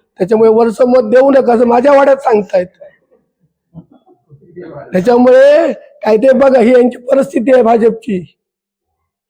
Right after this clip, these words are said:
माझ्या वाड्यातले मला लोक येऊन सांगतात, ते, ते सांगतात की वरचं मत देऊ नका, शिंदे सेनेला द्या, आणि ही जर निवडून आली तर माझी आमदारकी जाईल.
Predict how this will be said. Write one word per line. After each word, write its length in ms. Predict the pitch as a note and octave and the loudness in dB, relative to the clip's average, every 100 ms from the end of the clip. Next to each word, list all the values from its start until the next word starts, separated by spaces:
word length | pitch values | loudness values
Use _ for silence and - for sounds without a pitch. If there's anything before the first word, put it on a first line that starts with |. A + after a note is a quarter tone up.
| _ _ - | _ _ -6
माझ्या 260 | G3 G#3 B3+ | -2 0 2
वाड्यातले 360 | B3 B3 A3 | 2 0 -2
मला 220 | A#3 A#3 A#3 | -2 0 0
लोक 200 | A#3+ B3 | 0 0
येऊन 120 | A#3+ | 0
सांगतात, 280 | A#3 A#3 A3+ | 0 0 -2
ते, 180 | - | -4
ते 160 | G#3+ A3 | -2 -2
सांगतात 340 | A3 A3 A#3 | 0 -2 -2
की 140 | A3+ B3 | -6 -4
वरचं 320 | A3 G#3+ B3 | -4 -2 -2
मत 100 | A#3+ | -2
देऊ 260 | G3+ A3+ A#3+ | -2 0 0
नका, 360 | A3 A3+ B3 B3+ _ _ _ - | -2 -2 -2 -4 _ _ _ -14
शिंदे 340 | - A3 B3+ | -4 -2 0
सेनेला 360 | C4 B3+ C4 C4 | 0 2 2 2
द्या, 240 | G#3+ G#3+ C4+ B3+ _ _ - | 0 0 -2 -6 _ _ -4
आणि 100 | G3 | -2
ही 120 | A3+ | 0
जर 140 | A#3 A#3 | 0 0
निवडून 320 | A#3 B3+ B3 | 0 0 0
आली 160 | A#3+ | 0
तर 240 | B3 B3+ C#4 | 0 0 0
माझी 280 | A#3+ G#3+ A#3+ | -2 -4 -2
आमदारकी 440 | A#3+ B3+ B3+ B3 | -2 -2 -4 -4
जाईल. 300 | A3 G3 | -2 -2